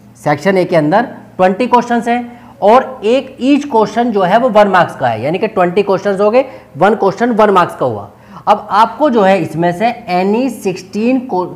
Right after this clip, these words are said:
questions को attempt करना है, यानी कि ट्वेंटी में से आप सिक्सटीन क्वेश्चन attempt करोगे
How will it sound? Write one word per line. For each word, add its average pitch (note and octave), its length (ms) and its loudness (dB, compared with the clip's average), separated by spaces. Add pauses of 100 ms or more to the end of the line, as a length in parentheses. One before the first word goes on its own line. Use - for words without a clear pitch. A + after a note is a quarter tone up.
(280)
questions F#3+ 460 0
को A#3 160 2
attempt G#3 540 2
करना D#3 280 2
है, A2+ 160 -6 (400)
यानी E3 200 4
कि A#3 180 4
ट्वेंटी F#3+ 680 0
में A3 160 2
से A3 120 -4
आप A3 220 2
सिक्सटीन A#3 340 -4
क्वेश्चन A#3 280 0
attempt G3+ 380 0
करोगे C3 320 -2